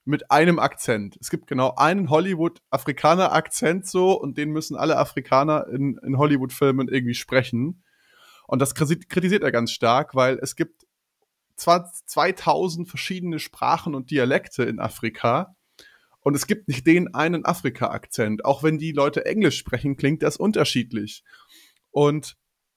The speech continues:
da als Gegenbeispiel nennt er den Film Black Panther, also nicht nur dafür, sondern auch für vielen andere, für viele andere Sachen, weil es insgesamt ein Film ist, der Afrika mal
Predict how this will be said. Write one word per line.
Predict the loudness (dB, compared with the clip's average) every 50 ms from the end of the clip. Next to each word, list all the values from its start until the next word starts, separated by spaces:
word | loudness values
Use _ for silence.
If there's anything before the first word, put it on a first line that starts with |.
| _ _ _ _ _ _ _ -20 -20 _ _ _ _
da | 0 4 4 4 4
als | 2 0 -6 -6
Gegenbeispiel | -6 -6 -4 -4 -2 0 0 0 0 0 -2 -4 -4 -4
nennt | -2 -4 -4 -4
er | -4 -6
den | -6 -8
Film | -6 -2 0 0 0 0 -2 -2
Black | 0 0 0 0 0 0
Panther, | 0 2 2 2 0 0 2 2 2 2 2 0
also | -2 -2 -2 -2
nicht | -4 -4 -4 -4
nur | -4 -2
dafür, | 0 2 4 4 4 2 0 -4 -4 -4
sondern | -4 -6 -8 -8 -6
auch | -6 -8 -8 -10
für | -14 -16
vielen | -6 -2 -2 -2 -2 -2
andere, | -4 -4 -2 -2 -4 -4 -6 -8 -10
für | -14 -14
viele | -4 0 2 2 2
andere | 2 2 2 2 0 0
Sachen, | 0 0 -2 -2 -2 -4 -4 -6 -8 -14 -20 -20 _ _
weil | 0 2 2
es | 2 0
insgesamt | -4 -6 -6 -6 -4 -2 -2 -2 -2 -4 -2 0
ein | 0 2 2 0 -2
Film | -2 0 0 0 0 -2 -6
ist, | -10 -10 -4 -2
der | 0 0 0 -2 -4 _ _ _ _ _ _ _
Afrika | -4 -4 -2 -4 -6 -4 -2 -2 -2
mal | 0 0 0 0 0 -2 -6